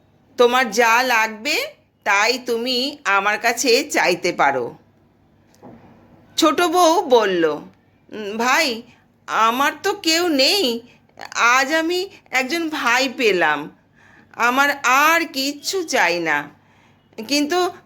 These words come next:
যখনই আমি আমার ভাইকে ডাকবো, তখনই তুমি কিন্তু আমার কাছে চলে আসবে।" কিছুদিন পর বাড়ির সব বউয়েরা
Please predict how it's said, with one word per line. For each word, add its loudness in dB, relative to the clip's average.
যখনই 0
আমি 0
আমার 0
ভাইকে -2
ডাকবো, 0
তখনই 2
তুমি -2
কিন্তু -2
আমার 2
কাছে 0
চলে -2
আসবে।" 0
কিছুদিন 2
পর 4
বাড়ির 0
সব 0
বউয়েরা 2